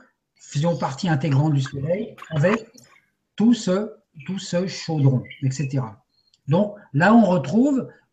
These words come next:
un, un zodiaque héliocentrique, c'est-à-dire avec le soleil au centre. Et nous, dans l'incarnation terrestre, nous avons, nous avons été projetés dans un deuxième reflet, une deuxième extension.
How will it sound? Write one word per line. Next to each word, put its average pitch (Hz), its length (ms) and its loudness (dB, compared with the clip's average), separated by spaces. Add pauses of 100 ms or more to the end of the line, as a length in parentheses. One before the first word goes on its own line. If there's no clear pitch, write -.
un, 151 260 2
un 160 100 -2
zodiaque 147 640 0 (220)
héliocentrique, 190 1080 -2
c'est-à-dire 139 500 -2
avec 151 300 -4
le 139 80 2
soleil 214 640 -2
au 180 100 -4
centre. - 500 -10 (840)
Et 147 80 2
nous, 294 460 4 (240)
dans 135 260 4
l'incarnation 180 840 4
terrestre, 214 800 -4 (720)
nous 175 180 6
avons, 214 300 4
nous 165 140 2
avons 190 180 2
été 180 160 2
projetés 175 420 0
dans 202 220 4
un 208 80 4
deuxième 233 580 6
reflet, 135 480 2
une 156 200 2
deuxième 233 440 8
extension. 190 920 -2